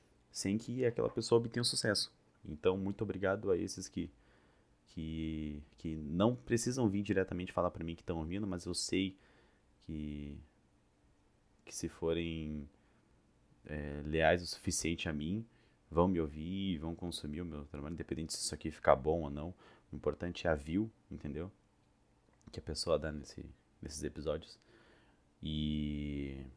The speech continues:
pra gente seguir fazendo com muito bom humor e, e um bom papo legal. Aí não tem muito o que falar, não.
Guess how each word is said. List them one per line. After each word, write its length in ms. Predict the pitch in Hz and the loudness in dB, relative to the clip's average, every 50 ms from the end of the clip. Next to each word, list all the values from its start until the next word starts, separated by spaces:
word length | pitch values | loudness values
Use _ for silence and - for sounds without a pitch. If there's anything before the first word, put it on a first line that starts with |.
| - _ _ - | -20 _ _ -4
pra 140 | - 110 117 | -2 0 0
gente 400 | 117 117 117 113 - - 113 113 | 0 0 -2 -4 -4 -6 -6 -6
seguir 340 | - - - 101 92 92 95 | -6 -4 -4 -2 -2 -4 -4
fazendo 560 | - 95 85 76 78 80 85 90 95 92 90 | -2 -2 -2 0 -2 -4 -4 -4 -4 -6 -6
com 540 | - - 87 82 80 78 76 71 71 71 69 69 - _ _ _ _ _ | -8 -6 -6 -6 -6 -6 -8 -8 -10 -12 -14 -16 -18 _ _ _ _ _
muito 260 | - 78 76 - 76 | -12 -12 -10 -10 -8
bom 220 | 73 78 78 73 | -6 -4 -4 -4
humor 360 | 73 71 69 71 76 82 87 - | -4 -4 -4 -2 -2 -2 0 -2
e, 200 | 80 76 71 - _ _ _ _ _ _ _ _ _ _ _ _ _ _ _ _ _ _ _ _ _ _ _ _ _ _ _ _ _ _ _ _ _ - | -2 -4 -6 -10 _ _ _ _ _ _ _ _ _ _ _ _ _ _ _ _ _ _ _ _ _ _ _ _ _ _ _ _ _ _ _ _ _ -12
e 140 | - 82 78 | -10 -8 -8
um 240 | 78 80 78 78 78 | -8 -6 -6 -6 -4
bom 180 | 76 80 78 78 | -2 -4 -4 -2
papo 300 | 76 71 71 - - 67 | 0 0 0 0 -2 -6
legal. 340 | 69 71 - - - - - _ - _ _ _ _ _ _ _ _ _ _ _ _ _ _ _ _ - - - | -6 -6 -8 -10 -12 -14 -16 _ -20 _ _ _ _ _ _ _ _ _ _ _ _ _ _ _ _ -12 -10 -8
Aí 100 | 98 95 | -8 -8
não 140 | 95 98 98 | -10 -10 -12
tem 160 | - - 95 | -10 -8 -6
muito 180 | 85 82 78 - | -6 -6 -8 -8
o 20 | |
que 80 | - 82 | -12 -12
falar, 260 | 80 78 71 71 71 | -8 -6 -4 -4 -4
não. 180 | 69 67 71 | -6 -10 -12